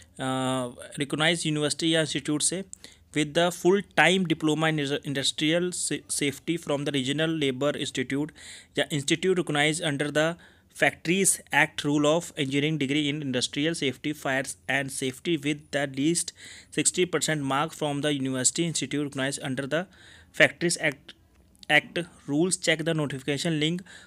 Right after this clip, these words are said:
for the detail of the education qualification post। इससे पहले,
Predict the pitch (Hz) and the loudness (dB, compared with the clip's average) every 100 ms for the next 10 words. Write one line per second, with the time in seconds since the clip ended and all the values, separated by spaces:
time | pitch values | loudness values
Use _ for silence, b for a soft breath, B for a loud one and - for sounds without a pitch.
0 | B - 156 156 165 147 139 151 147 135 | B 2 6 6 4 4 4 4 4 2
1 | 165 160 135 131 139 165 160 135 127 - | -2 -2 -2 -2 -2 -2 -2 -2 -2 -2
2 | 143 170 - 117 - - - B B B | -4 -4 -4 -6 -6 -12 -20 B B B
3 | B B _ _ - - 196 190 190 196 | B B _ _ -2 0 2 4 4 4
4 | 190 | 2